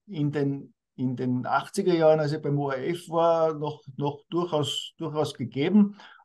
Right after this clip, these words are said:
Und das war dann auch durchaus eine Triebfeder, äh, auch eben beim, mit dem Privatfernsehen anfangen. Da wird's in sich ja dann schon lustig, weil,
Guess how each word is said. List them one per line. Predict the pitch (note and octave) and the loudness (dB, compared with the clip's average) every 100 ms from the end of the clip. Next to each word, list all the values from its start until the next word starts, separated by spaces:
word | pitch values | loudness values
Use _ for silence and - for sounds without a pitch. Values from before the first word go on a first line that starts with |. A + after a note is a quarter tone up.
| - | -6
Und | C#3 C#3 | -6 -4
das | C#3+ - | -8 -2
war | C3+ | 0
dann | D3+ D3+ | 2 4
auch | D3 C3+ | 2 2
durchaus | F3+ F3 D#3 D3+ | -4 0 0 0
eine | C#3+ C#3 | -2 -2
Triebfeder, | C#3+ G3 - D#3+ D#3 D#3+ D3 D3 - _ - | -2 -2 -2 -2 0 2 2 -2 -20 _ -10
äh, | |
auch | C3 C3 - C#3 C#3 | -4 -2 0 -2 0
eben | D#3+ D3 | -6 -6
beim, | - C3+ C#3 C#3 C#3+ D3 C3 - - | -4 -4 -4 -6 -12 -10 -12 -12 -10
mit | C3+ C3 | -10 -6
dem | C#3 | -4
Privatfernsehen | A#2+ A#2 A2+ D#3 - E3 F3 E3+ | -2 0 2 2 0 -4 -2 -4
anfangen. | B2 D3 F3 E3 E3 E3+ D#3 D3 | -2 -2 0 -2 -2 -2 -4 -4
Da | C#3 C3 | -2 -2
wird's | C#3 D3+ E3 | -2 -4 -2
in | C#3+ | -4
sich | C3+ G3+ G3+ | 2 2 4
ja | F3+ | 2
dann | D#3 D#3 | 2 0
schon | D3+ | -2
lustig, | E3+ F#3 F#3+ | -4 -4 -2
weil, | D3 C#3 | 0 -2